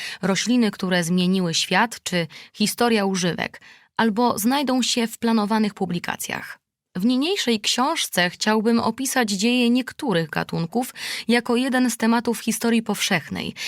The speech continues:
nie dający się odseparować od innych przejawów działalności istot ludzkich we wzajemnych powiązaniach między sobą i z resztą przyrody. Służą temu selektywnie i subiektywnie wybrane przykłady, dzięki którym można tropić związki między żywnością w czasach przeszłych,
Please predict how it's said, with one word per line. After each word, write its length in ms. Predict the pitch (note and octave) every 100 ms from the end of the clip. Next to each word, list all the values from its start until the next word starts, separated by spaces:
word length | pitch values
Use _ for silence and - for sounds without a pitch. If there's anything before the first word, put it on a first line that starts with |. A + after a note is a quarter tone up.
| -
nie 100 | A#3+
dający 460 | A3 A#3+ B3+ A#3+ A3+
się 220 | - -
odseparować 760 | C4 - - A3+ G3 F#3+ F#3 -
od 180 | F3 F3+
innych 340 | B3 A3+ G3+
przejawów 480 | - F#3+ F3+ F3 D#3+
działalności 720 | F3 E3 D#3+ E3 D#3+ - -
istot 320 | C#3+ - C#3+
ludzkich 480 | D3 C#3 - A#3 - - - -
we 100 | B3+
wzajemnych 580 | B3+ C4 C4 B3+ A#3+ A#3
powiązaniach 720 | G#3 F#3 F3+ F3+ A3 G3+ -
między 280 | F3+ E3+ D#3
sobą 400 | - G#3+ A#3 A#3+ - -
i 60 | C4+
z 80 | F#3
resztą 360 | E3+ - E3
przyrody. 520 | D#3 A3+ F3+ - A3 G#3+ _ _ _
Służą 480 | - - C#4+ D#4+ D4
temu 260 | C4 B3+ A#3+
selektywnie 800 | A#3+ G#3+ G3+ - A3+ A3 A3+ -
i 80 |
subiektywnie 760 | F3+ G#3 F#3 F#3 - A3 A3 F#3+
wybrane 420 | F3 F#3 F#3+ F#3+
przykłady, 720 | F3 - - F3+ D#3 D3 F#3 A3+ - -
dzięki 320 | G3 A#3+ A#3 A3
którym 340 | - A#3+ A3+
można 320 | A3+ G#3 A3
tropić 420 | G#3 A3 G#3+ E3+
związki 560 | E3+ E3+ G3 A3 - F#3+
między 340 | F3+ F3 E3
żywnością 560 | E3+ E3+ F#3 F#3 - F3
w 80 | -
czasach 380 | F3+ E3 D#3+ -
przeszłych, 600 | - D#3+ - A#3 B3+